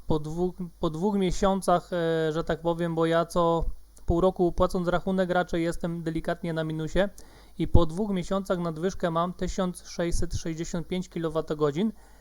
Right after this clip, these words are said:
a dla porównania powiem, że w tamtym roku po tych samych dwóch miesiącach miałem nadwyżkę, e, dwa tysiące dwieście trzynaście kilowatogodzin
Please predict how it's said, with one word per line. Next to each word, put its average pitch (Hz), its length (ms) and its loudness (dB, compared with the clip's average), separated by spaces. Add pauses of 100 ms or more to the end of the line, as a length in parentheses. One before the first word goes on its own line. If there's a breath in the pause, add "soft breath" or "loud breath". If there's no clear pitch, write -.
(240 soft breath)
a 214 140 2
dla 175 180 0
porównania 175 540 0
powiem, 180 320 0
że 156 120 0
w - 60 -6
tamtym 196 340 0
roku 170 380 0 (220)
po 170 100 0
tych 160 180 -4
samych 180 300 0
dwóch 175 220 -2
miesiącach 170 600 0
miałem 165 460 2 (580 soft breath)
nadwyżkę, 170 520 2
e, 165 800 4
dwa 156 240 2
tysiące 185 540 -2
dwieście 165 440 0
trzynaście 185 500 0
kilowatogodzin 160 840 0